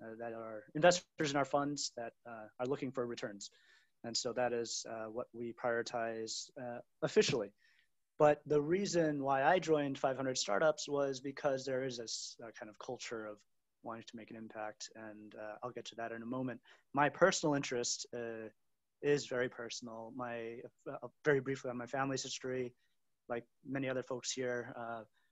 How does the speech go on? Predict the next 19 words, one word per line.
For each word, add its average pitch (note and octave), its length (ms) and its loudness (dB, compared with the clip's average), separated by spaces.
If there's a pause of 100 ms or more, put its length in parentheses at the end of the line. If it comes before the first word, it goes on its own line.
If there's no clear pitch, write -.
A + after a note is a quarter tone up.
(260)
uh, A#2 100 -8
came C#3+ 180 2
from C3 160 -4
modest B2+ 320 0
means. C3+ 320 -4
My C3 160 0
grandfather C3 580 0
was A#2+ 160 -4
an A#2+ 100 -8
orphan D3+ 440 0
at B2 200 -2
age A#2+ 300 -8
twelve, E3+ 420 0 (140)
uh, A#2+ 240 -2 (460)
alone C3+ 320 0
in B2+ 80 -2
the B2+ 80 -4
Mekong B2 300 -8
Delta. D3+ 540 0